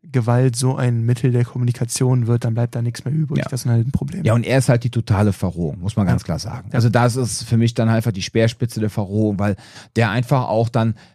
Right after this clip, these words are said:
Speaker 2: wirklich wie so ein kranker Irrer da sich zwei Minuten von dem Typen auch schlagen lässt, et cetera, und dann so sagt, so, jetzt gleich fangen wir an.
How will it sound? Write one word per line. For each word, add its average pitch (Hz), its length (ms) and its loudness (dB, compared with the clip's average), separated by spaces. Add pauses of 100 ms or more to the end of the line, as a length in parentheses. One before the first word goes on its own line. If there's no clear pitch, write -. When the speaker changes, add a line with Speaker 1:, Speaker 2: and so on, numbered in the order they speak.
Speaker 2:
wirklich 123 340 0
wie 131 60 2
so 127 100 2
ein 123 60 -2
kranker 123 480 0
Irrer 123 440 2
da 120 300 2
sich 117 240 -10
zwei 123 220 2
Minuten 131 340 2
von 123 140 0
dem 117 100 0
Typen 139 260 -4
auch 117 140 -2
schlagen 131 500 0
lässt, 143 220 0
et 107 100 -6
cetera, 131 600 0 (240)
und 113 160 0
dann 120 140 4
so 117 100 0
sagt, 117 240 2
so, 113 120 0
jetzt 110 220 0
gleich 113 260 2
fangen 113 260 0
wir 101 140 0
an. 87 300 -10